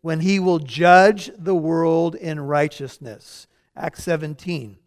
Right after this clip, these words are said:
He's given evidence of this by raising Jesus Christ from the dead. In fact, the Bible teaches that the one who is the judge is Jesus. Jesus is the judge. And so knowing him is the key.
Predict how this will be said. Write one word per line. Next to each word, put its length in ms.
He's 220
given 380
evidence 500
of 160
this 160
by 200
raising 680
Jesus 480
Christ 540
from 220
the 80
dead. 260
In 120
fact, 320
the 100
Bible 400
teaches 560
that 180
the 100
one 380
who 260
is 420
the 120
judge 540
is 320
Jesus. 920
Jesus 560
is 300
the 120
judge. 520
And 140
so 200
knowing 540
him 560
is 200
the 100
key. 640